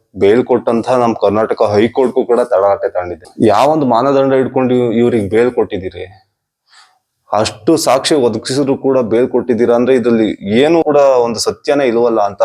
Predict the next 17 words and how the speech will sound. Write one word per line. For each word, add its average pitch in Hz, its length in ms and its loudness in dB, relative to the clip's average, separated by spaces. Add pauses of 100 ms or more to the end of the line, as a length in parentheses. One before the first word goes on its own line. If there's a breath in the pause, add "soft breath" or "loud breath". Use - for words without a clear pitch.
(120)
ಹೈಕೋರ್ಟ್ಗೂ 113 520 -2
ಕೂಡ 107 100 0 (120)
ತರಾಟೆ 101 300 0 (100)
ತಗೊಂಡು 95 320 -4 (180)
ಈ 117 60 4 (160)
ಒಂದು 113 160 0 (100)
ಬೇಲ್ 113 240 4
ಏನ್ 104 160 -4
ಕೊಟ್ಟಿರಲ್ಲ 92 420 -2 (120)
ದರ್ಶನ್ಗೆ, 90 460 -6 (580 loud breath)
ಅದನ್ನ 110 200 0 (100)
ಕ್ಯಾನ್ಸಲ್ 95 420 -2
ಮಾಡಿದೆ. 82 200 -8 (140)
ಈ - 20 4 (140)
ಒಂದು 135 220 0
ಪ್ರತಿನ-, 131 360 0 (220)
ಪ್ರತಿಯೊಂದು 135 460 2